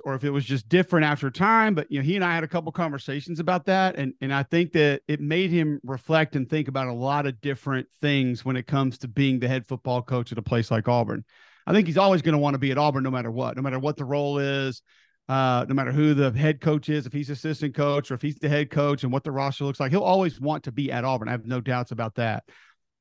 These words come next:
The main takeaway that I had, and, you know, we had him back to back too, 'cause we had Mississippi State. So his first game,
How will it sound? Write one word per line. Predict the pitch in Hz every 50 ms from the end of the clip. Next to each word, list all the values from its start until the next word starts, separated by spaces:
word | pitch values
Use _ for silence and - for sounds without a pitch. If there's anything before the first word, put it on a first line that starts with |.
| _ _ _ _ -
The | 156
main | 156 190 247 277 269
takeaway | 196 254 220 208 - 196 180 170 156
that | 143 135
I | 147 165 165 160
had, | 160 147 139 135 131 127 123 - _ _
and, | - 151 143 139 139 139 135 131 127 127 127 127 _ _ _ _ _
you | - 143
know, | 139
we | 175
had | 220 202
him | 160
back | 127 160 165 160 -
to | - 120
back | 165 170 151 127
too, | - 185 160 139
'cause | 127 - -
we |
had | 139 139
Mississippi | 139 131 120 131 117 - 143 - 127 113
State. | - - 175 151 127 -
So | 120
his | 117 110 -
first | _ - 180 180 175 - -
game, | - 113 104 98 98 104